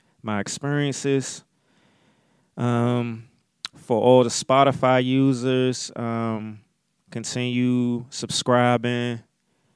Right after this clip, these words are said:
Um, I'm also on Apple Podcast app,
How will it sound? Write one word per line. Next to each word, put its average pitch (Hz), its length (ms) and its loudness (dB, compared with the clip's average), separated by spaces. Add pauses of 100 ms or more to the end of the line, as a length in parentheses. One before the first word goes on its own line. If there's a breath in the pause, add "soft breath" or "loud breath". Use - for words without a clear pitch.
(360)
Um, 110 760 -6 (580)
I'm 110 180 -8
also 117 320 -2
on 107 400 -6
Apple 120 800 -2
Podcast 127 640 -2
app, 127 340 -6